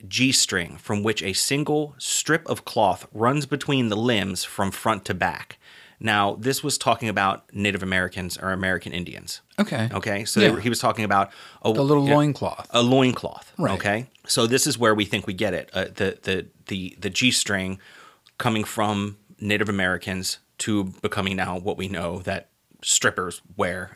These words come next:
Speaker 1: and,
Speaker 2: <laughs>
Speaker 1: and people who just wanna have a good time.
Speaker 2: Uh, no, I mean, they're practical 'cause you don't see, uh, the, uh, the
Speaker 1: The,
Speaker 2: underwear lines.
Speaker 1: the, yeah, the, the panty line.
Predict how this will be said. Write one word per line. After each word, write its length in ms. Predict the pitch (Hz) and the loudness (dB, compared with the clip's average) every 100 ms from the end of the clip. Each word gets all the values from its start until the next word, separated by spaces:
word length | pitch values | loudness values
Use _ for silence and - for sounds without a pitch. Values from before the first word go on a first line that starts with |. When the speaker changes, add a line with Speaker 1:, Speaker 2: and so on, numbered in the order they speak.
| - | -2
Speaker 1:
and, 280 | 98 101 - | 0 0 -4
Speaker 2:
<laughs> 80 | - | -2
Speaker 1:
and 140 | 123 104 | 0 0
people 240 | 131 139 | 2 4
who 80 | 127 | 4
just 220 | 113 113 | 2 0
wanna 120 | 110 | 0
have 100 | 95 | 0
a 20 | 95 | -2
good 160 | 95 | -4
time. 320 | - 98 - - - - - | 0 -2 -2 -8 -20 -18 -10
Speaker 2:
Uh, 240 | 196 - - - 202 - | -8 -6 -8 -8 -10 0
no, 340 | 226 160 127 | 2 4 4
I 40 | 135 | 6
mean, 240 | 156 147 | 6 6
they're 160 | 147 139 | 4 4
practical 580 | - 185 165 - 101 | 0 -4 -6 -6 -4
'cause 220 | 110 117 107 | -4 -4 0
you 40 | |
don't 220 | 127 117 | 0 0
see, 460 | - 120 117 113 113 | -2 0 2 2 2
uh, 160 | 110 | 2
the, 260 | 104 113 113 | 0 0 2
uh, 300 | 110 110 107 107 | 2 2 0 -2
the 40 | 107 104 | 0 2
Speaker 1:
The, 60 | |
Speaker 2:
underwear 320 | 165 135 98 | 4 2 0
lines. 180 | 90 - | -4 -4
Speaker 1:
the, 120 | 123 - | -4 0
yeah, 260 | 135 98 | 2 2
the, 160 | 92 92 - | 0 -6 -4
the 100 | 98 | -4
panty 380 | - 101 107 123 | -2 -2 -2 -2
line. 360 | 117 127 135 | -2 -4 -8